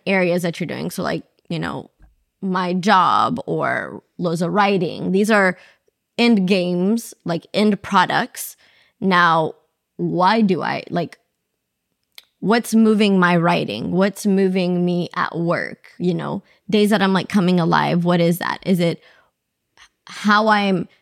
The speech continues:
how I'm, um, showing up for my coworkers? Is it how I'm, like, leading them? And then backtrack to determine your why. Well, why is it that that method makes me come alive so much?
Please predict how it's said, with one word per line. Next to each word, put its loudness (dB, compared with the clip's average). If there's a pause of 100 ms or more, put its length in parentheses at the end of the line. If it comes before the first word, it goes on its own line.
(380)
how 2
I'm, 4
um, -2
showing 0
up -4
for -2
my 2
coworkers? -2
Is -2
it -6
how 0
I'm, 2
like, -4
leading 0
them? -8
And 0
then 0 (400)
backtrack -2
to -6
determine -4
your -2
why. -2
Well, -4
why 0
is -2
it -4
that -6
that 0
method -4
makes -4
me -2
come -2
alive -4
so -8
much? -6